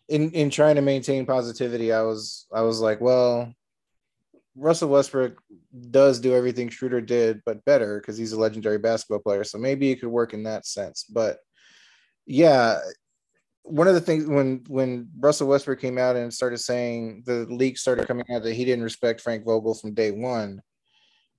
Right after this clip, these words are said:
and they went all in on this, and they realized he takes up such a huge part of the salary cap. It, it seemed like they realized very early on that this thing was cooked and there was no saving it.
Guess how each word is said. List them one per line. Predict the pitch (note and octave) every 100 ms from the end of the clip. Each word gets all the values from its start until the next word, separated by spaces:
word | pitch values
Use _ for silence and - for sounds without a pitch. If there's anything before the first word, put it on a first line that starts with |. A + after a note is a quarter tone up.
| -
and | A#2+ A#2 A2 G#2+
they | B2
went | B2 A#2+
all | A#2 A2
in | C3 C3+
on | A2
this, | G#2 G#2 -
and | A2+
they | A2+
realized | A2+ A#2+ A2 G#2+
he | A2+
takes | A2+ A2+ A2+
up | G#2+
such | - B2
a | A2
huge | A#2+ A2 -
part | A2+ G2+
of |
the | F#2
salary | - A#2+ A2+ G#2+
cap. | - G2+ F#2
It, | B2 B2 _ _ _ _ _ -
it | D3
seemed | - D3+ D3
like | B2 A2+
they | A2 B2+
realized | B2 B2+ A2+ G#2 G#2 G#2
very | A#2 B2+ A#2+
early | A2+ A2 A2
on | G#2+
that | G#2 G#2+
this | A#2
thing | - A#2 A2
was | G2+ -
cooked | - A2 -
and | G#2
there | A2
was | G#2+ G2+
no | G#2+ G#2+ G#2+
saving | - G#2+ F#2+ F#2
it. | F#2